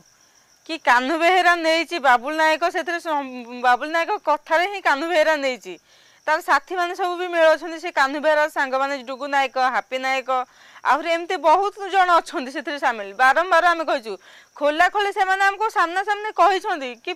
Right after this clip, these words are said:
ପିଲାକୁ ଯେମିତି ମିଳିମିଶି ମାରିଦେଲେ, ଏଇଟାକୁ ମାରିଦେଲେ ସବୁ କଥା ଶେଷ ହେଇଯିବ, ସବୁ ସଫା ହେଇଯିବ, ଆଉ ଆମେ ହଇରାଣ ହବୁନି। ସେ ତାଙ୍କ ଆଡୁ ସେ ନିଜେ କହିଛନ୍ତି ପିଲା ଗୁଡାକ, ଆମେ କଣ ଆଉ କହିବୁ? ଆମକୁ ଯେ ସାମ୍ନା ସାମ୍ନି କହିଛି କି ସେ ଆମ ପିଲାକୁ ମାରିଛି ବୋଲି,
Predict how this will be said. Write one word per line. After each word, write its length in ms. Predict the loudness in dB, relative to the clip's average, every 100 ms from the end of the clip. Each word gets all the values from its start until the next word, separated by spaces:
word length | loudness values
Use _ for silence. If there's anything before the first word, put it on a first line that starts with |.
| -6
ପିଲାକୁ 320 | 0 0 0
ଯେମିତି 280 | -6 -6 -6 -4
ମିଳିମିଶି 400 | -4 -6 -8 -4
ମାରିଦେଲେ, 460 | -2 0 -2 -2 -4 -6 _ _ _ -4
ଏଇଟାକୁ 360 | -2 0 -2 0
ମାରିଦେଲେ 320 | 0 2 0 -2
ସବୁ 200 | -2 -2 -2
କଥା 160 | -4 -4
ଶେଷ 220 | -6 -2 0
ହେଇଯିବ, 200 | 0 -2 -4
ସବୁ 140 | -4 -2
ସଫା 240 | -2 2 2
ହେଇଯିବ, 300 | 2 -2 -6 -6 -8 _ _ 0
ଆଉ 120 | 4
ଆମେ 180 | 4 4 4
ହଇରାଣ 260 | 4 4 4 2
ହବୁନି। 280 | 2 -4 -6
ସେ 100 | -6 -2
ତାଙ୍କ 220 | -2 2
ଆଡୁ 160 | 0 0
ସେ 120 | -6 -6 -12 -20 -12
ନିଜେ 280 | -8 -2 -2 4
କହିଛନ୍ତି 560 | 4 4 2 0 -2 -2 0
ପିଲା 160 | 2 4
ଗୁଡାକ, 240 | 4 2 0 -4 -10 _ _ _ _ _
ଆମେ 200 | -2 0 2
କଣ 220 | 4 6 4
ଆଉ 60 | 4
କହିବୁ? 260 | 2 4 4
ଆମକୁ 200 | 2 0 -4
ଯେ 80 | -4 -2
ସାମ୍ନା 280 | -2 -2 0
ସାମ୍ନି 240 | -2 -2 -8
କହିଛି 380 | 0 2 2 -2
କି 100 | -6 -6
ସେ 60 | -6
ଆମ 120 | -4 -4 -2
ପିଲାକୁ 260 | 0 0 0
ମାରିଛି 420 | 2 2 0 -4 -4
ବୋଲି, 240 | -4 -6